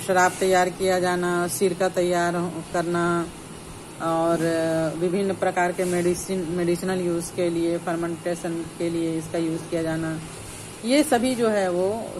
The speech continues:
सूक्ष्म जीवों के द्वारा ही हो-, किया जाता है। तो आज के लिए हम इतना ही पढ़ते हैं और next डे जो है वो औद्योगिक उत्पादों में सूक्ष्म जीव किस प्रकार उपयोगी होते हैं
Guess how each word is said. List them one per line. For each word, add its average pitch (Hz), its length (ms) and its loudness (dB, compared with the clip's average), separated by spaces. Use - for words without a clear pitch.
सूक्ष्म 208 260 -4
जीवों 175 280 0
के 165 160 -2
द्वारा 160 260 0
ही 190 300 -2
हो-, 180 360 -4
किया 208 200 4
जाता 143 320 -4
है। - 340 -10
तो 160 360 0
आज 175 180 -2
के 185 80 -2
लिए 180 120 -2
हम 185 260 -4
इतना 202 200 -6
ही 208 100 -4
पढ़ते 202 340 -4
हैं 214 340 -4
और 156 680 -2
next 170 280 -2
डे 175 160 0
जो 160 100 -2
है 156 140 -2
वो 214 200 -2
औद्योगिक 214 480 2
उत्पादों 170 340 0
में 202 120 -2
सूक्ष्म 180 360 -4
जीव 165 240 -2
किस 247 140 -2
प्रकार 202 360 2
उपयोगी 214 600 -4
होते 160 280 -4
हैं 254 320 -4